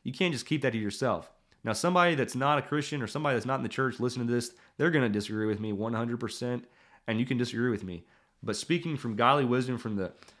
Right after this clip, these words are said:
um, what we know about parenting and authority in the Bible, uh, that's something you cannot offer people complete immunity. You can offer 'em, you can tell me this, you can tell me anything, and I will help you work through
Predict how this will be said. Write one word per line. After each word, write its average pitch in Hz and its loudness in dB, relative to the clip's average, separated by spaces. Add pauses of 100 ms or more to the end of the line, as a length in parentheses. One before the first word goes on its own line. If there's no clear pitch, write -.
(180)
um, 98 -4
what 135 0
we 131 2
know 123 2
about 110 0
parenting 127 0
and 95 -2
authority 120 -2
in 98 -2
the 90 -6
Bible, 120 0 (320)
uh, 107 -2 (220)
that's 143 2
something 117 -2
you 147 -4
cannot 160 2
offer 123 2
people 110 -4
complete 104 -4
immunity. 95 -4 (320)
You 135 0
can 139 2
offer 143 6
'em, 139 0 (200)
you 180 0
can 156 0
tell 139 2
me 180 2
this, 190 0
you 139 -8
can 170 0
tell 160 2
me 131 4
anything, 123 -2 (320)
and 107 0
I 135 6
will 143 6
help 143 0
you 156 -2 (500)
work 123 2
through 120 0